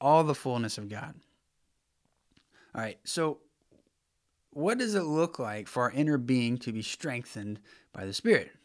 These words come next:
Well, this is what Paul is saying. He's saying it starts with Christ dwelling in our hearts. Like, it starts with becoming a Christian. That's, that's kinda what this means. Now, the word there, uh, to dwell, I don't know what your translation might say. There's a couple variants on it.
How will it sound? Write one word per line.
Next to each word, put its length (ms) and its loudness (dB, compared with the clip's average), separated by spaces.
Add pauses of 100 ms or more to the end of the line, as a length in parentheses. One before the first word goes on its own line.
Well, 160 -8
this 180 -10
is 100 -8
what 200 -8
Paul 220 -12
is 60 -10
saying. 280 -2
He's 160 -4
saying 240 -2 (320)
it 160 2
starts 480 4
with 160 -2
Christ 380 -2
dwelling 340 0
in 40 -8
our 60 -6
hearts. 260 -14
Like, 120 -2
it 80 -2
starts 340 -4
with 100 -6
becoming 540 -8
a 120 -12
Christian. 560 -12 (600)
That's, 160 -6
that's 240 -8
kinda 300 -4
what 160 -4
this 260 -6
means. 220 2
Now, 140 2
the 100 4
word 340 6
there, 320 6 (380)
uh, 160 4
to 180 -2
dwell, 380 6
I 80 6
don't 100 4
know 120 4
what 80 2
your 120 2
translation 540 -4
might 120 -4
say. 120 -4
There's 160 -2
a 20 -20
couple 200 -2
variants 360 -4
on 140 -6
it. 100 -8